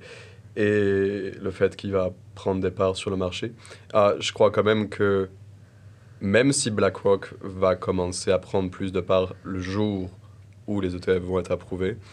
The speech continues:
euh, on a eu le scénario avec F T X qui est, qui a crash, euh, qui a été reporté vers Binance. Donc les parts ont été reprises par Binance. Je crois quand même que Binance, s'il crash,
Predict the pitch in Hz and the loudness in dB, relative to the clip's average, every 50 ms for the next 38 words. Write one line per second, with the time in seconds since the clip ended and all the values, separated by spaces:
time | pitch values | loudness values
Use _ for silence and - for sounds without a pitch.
0 | - - - - - - 101 98 95 92 95 98 - - - - - - - - | -20 -20 -20 -18 -6 0 2 2 2 2 -2 -4 -8 -12 -20 -20 -20 -20 -20 -6
1 | - 101 101 101 101 98 101 113 113 107 101 - 101 95 95 98 95 92 - 95 | -4 -2 0 2 4 4 4 4 2 0 0 0 0 2 2 2 2 2 0 -4
2 | - - - 92 92 92 92 - - - - - - 104 95 95 92 92 92 98 | -4 -2 -2 -2 -2 -2 -4 -6 -12 -14 -14 -10 -6 -4 -2 -2 -2 -2 -4 -6
3 | 98 98 - - 90 85 - - - 107 107 110 - - - - - - - - | -10 -14 -8 -8 -8 -8 -6 -4 -4 -4 -4 -4 -6 -6 -8 -8 -10 -14 -20 -20
4 | - - - - - 98 98 95 92 92 92 92 - - - - 101 95 95 92 | -20 -20 -20 -6 -2 0 2 2 0 -2 -4 -6 -12 -12 -10 -6 -4 -4 -4 -2
5 | 92 92 - - - - - - - - - 104 98 - 104 98 101 92 - 98 | -4 -4 -6 -10 -16 -20 -20 -20 -12 -2 0 0 0 0 0 -2 -2 0 0 0
6 | - - - 95 92 98 95 92 95 92 90 90 107 143 - - - - - - | 0 0 -4 -2 0 0 0 2 0 0 0 -2 -4 -6 -8 -12 -14 -14 -14 -16
7 | - - 95 92 - - 92 - 95 92 95 95 98 - 98 92 90 - 98 92 | -10 -8 -8 -6 -4 -4 -2 0 2 2 2 0 -2 -6 -8 -8 -6 -6 -6 -4
8 | 92 87 - - 104 95 - - 101 95 95 92 90 95 123 143 - - - - | -4 -8 -8 -8 -8 -8 -6 -2 0 0 2 2 0 -2 -4 -6 -10 -12 -14 -16
9 | - - - - - - 101 95 95 - 120 123 123 120 101 104 101 101 95 - | -16 -16 -18 -20 -18 -6 -4 -4 0 4 4 4 4 4 2 2 2 2 0 0
10 | 104 95 92 90 98 98 98 98 104 107 107 - - - - - - - 117 98 | -2 -2 2 2 2 4 4 4 2 0 0 -2 -2 -2 -2 -2 -2 -2 -2 -2
11 | - - - - 107 110 - - - - - | 0 0 2 2 2 0 -2 -6 -6 -8 -10